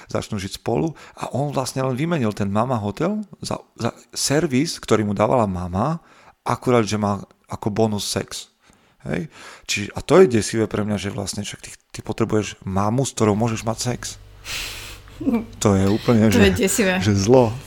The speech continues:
Speaker 1: No.
Speaker 2: OK.
Speaker 1: A ktorá žena chce byť v tejto pozícii? Že ja som vlastne jeho mama, ale ako sú také ženy, ktoré majú pocit, že ich hodnota je v tom, že budú niekomu poskytovať servis,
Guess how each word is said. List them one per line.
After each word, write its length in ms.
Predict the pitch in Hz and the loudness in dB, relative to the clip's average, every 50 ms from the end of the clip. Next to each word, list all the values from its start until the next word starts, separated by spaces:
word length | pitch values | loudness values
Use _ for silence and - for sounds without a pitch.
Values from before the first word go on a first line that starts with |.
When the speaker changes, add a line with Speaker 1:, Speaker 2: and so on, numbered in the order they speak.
| - - - | -10 -2 2
Speaker 1:
No. 240 | 110 110 104 107 | 4 4 4 2
Speaker 2:
OK. 320 | - - 98 - 185 - - | 0 -4 -6 -6 -6 -6 -6
Speaker 1:
A 320 | 208 202 214 214 214 208 | -4 -4 -2 -2 -4 -4
ktorá 320 | 208 202 196 135 143 160 120 | -2 2 6 6 8 8 6
žena 240 | 107 113 104 101 | 6 4 2 2
chce 160 | - - 117 101 | 2 2 2 2
byť 120 | 104 104 | 2 0
v 120 | - - | -2 0
tejto 180 | 110 104 - 104 | -2 0 0 -2
pozícii? 440 | 90 - 98 92 95 92 - 95 98 | -4 -4 -4 -4 -4 -4 -4 -4 -4
Že 100 | 90 95 110 | 0 0 0
ja 40 | 143 | 0
som 120 | 143 - 180 | 2 0 0
vlastne 320 | 151 127 - - 117 123 | 0 0 0 0 0 0
jeho 160 | 110 98 95 | 0 0 -2
mama, 300 | 95 98 104 104 107 123 127 113 | -4 -6 -4 -2 0 0 0 0
ale 160 | 101 101 101 104 101 - - - - - - - - - _ _ - - | -2 -4 -6 -8 -10 -14 -18 -20 -20 -20 -20 -20 -20 -20 _ _ -8 -8
ako 160 | 107 - - | -4 -2 -2
sú 160 | - - 226 | -2 -2 -2
také 320 | 247 - 233 - - 110 92 | 0 0 0 0 0 0 0
ženy, 240 | 104 101 95 107 98 - | 0 0 0 -2 -4 -4
ktoré 320 | - 107 104 104 98 95 - - - - - _ _ _ | -4 -2 0 0 0 -2 -4 -8 -16 -20 -20 _ _ _
majú 400 | - - 107 98 98 104 104 101 | -14 -8 -4 -2 0 0 0 -2
pocit, 320 | - - 104 101 - 104 92 | -4 -6 -6 -6 -6 -8 -8
že 320 | - - 107 98 92 - - - - - _ _ - | -6 -2 -2 -2 -2 -4 -10 -18 -20 -20 _ _ -8
ich 160 | 107 92 80 | -8 -4 -2
hodnota 480 | 101 104 98 110 117 - - 107 98 | -2 0 0 -2 -2 -2 0 0 -2
je 20 | 90 | -2
v 100 | - - | -4 -2
tom, 280 | 110 110 104 104 107 | -2 0 0 0 -2
že 160 | 92 98 92 - | -6 -6 -4 -4
budú 240 | 110 104 101 101 | -4 -4 -2 -2
niekomu 400 | 98 98 104 101 - 107 104 95 | -2 -2 -2 -2 -2 -4 -4 -4
poskytovať 540 | - - 95 - - - - - 95 - - - | -4 -4 -6 -6 -8 -10 -10 -8 -8 -6 -6 -6
servis, 640 | - - 95 95 - 101 104 113 113 - - - | -4 -4 -6 -6 -8 -10 -10 -8 -8 -8 -10 -10